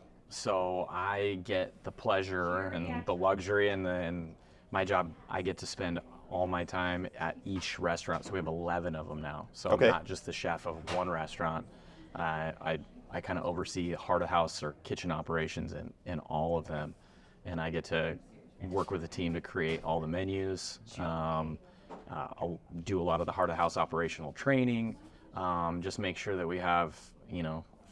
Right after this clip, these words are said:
Speaker 1: foodies that I work with, and we're doing the best we can, putting our best foot forward with, with the food and making sure that every time somebody comes in, they get a great meal.
Speaker 2: Yeah, so you have eleven locations, and
Speaker 1: Mm-hmm.
Speaker 2: sounds like a part of your job is to,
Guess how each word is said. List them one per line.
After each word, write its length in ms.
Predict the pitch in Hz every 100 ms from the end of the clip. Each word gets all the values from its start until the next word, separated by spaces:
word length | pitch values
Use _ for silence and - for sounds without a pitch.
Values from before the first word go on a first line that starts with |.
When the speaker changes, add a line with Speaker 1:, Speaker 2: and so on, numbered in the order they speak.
| -
Speaker 1:
foodies 400 | 120 110 104 92
that 120 | 98
I 120 | 92 87
work 260 | 92 90
with, 480 | 92 90 90 - - -
and 340 | 87 85 82
we're 140 | 78 80
doing 300 | 85 82 82
the 40 |
best 360 | 78 80 - -
we 80 |
can, 240 | - 165 -
putting 180 | - 151
our 60 |
best 240 | - - -
foot 120 | -
forward 320 | - 85 -
with, 260 | - - - -
with 200 | - -
the 80 | 101
food 480 | - 82 80 78 - -
and 380 | 143 - 78 78 - -
making 240 | 82 -
sure 180 | - 85
that 120 | 80 - -
every 180 | 78 87
time 220 | - 80
somebody 200 | 95 85
comes 220 | - 78
in, 140 | 92 90
they 100 | 85
get 100 | 82
a 40 |
great 180 | 82 78
meal. 240 | 87 85 - - 131
Speaker 2:
Yeah, 200 | 123 95
so 200 | - 117
you 180 | 110
have 140 | 104 90
eleven 500 | 80 98 95 101 101
locations, 800 | 92 - 92 90 98 92 90 92
and 180 | 85 - - -
Speaker 1:
Mm-hmm. 140 | 101
Speaker 2:
sounds 220 | 117 104 101
like 180 | 95
a 80 | 107
part 220 | - 110
of 60 | 98
your 80 | 92
job 340 | 90 90 92
is 160 | 92 90
to, 380 | - 90 87